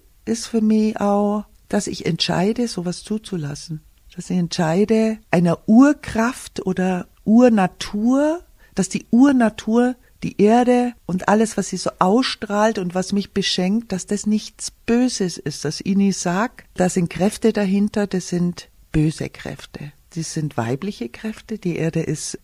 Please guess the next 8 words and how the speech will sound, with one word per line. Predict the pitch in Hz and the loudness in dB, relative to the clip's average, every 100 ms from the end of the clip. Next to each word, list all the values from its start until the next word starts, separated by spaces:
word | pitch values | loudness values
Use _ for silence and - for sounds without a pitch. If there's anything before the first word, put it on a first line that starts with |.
| _ | _
die | 160 - | -8 -2
Urweiblichkeit, | 160 185 214 220 220 _ 135 143 175 214 208 - 202 202 247 - _ _ _ - | 2 6 6 4 -8 _ -8 -4 -4 -4 -10 -8 -10 -10 -12 -18 _ _ _ -10
die | 175 | -4
Urmutter | 156 196 190 202 - 214 220 _ - | 0 2 2 -2 -4 -4 -4 _ -10
in | 156 | -8
allen | - 160 190 185 | -2 0 2 0
Kulturen | 156 139 - 180 170 | -4 -8 -4 -2 0
gewesen. | 135 127 160 196 - 170 | -2 -4 -4 -4 -4 -6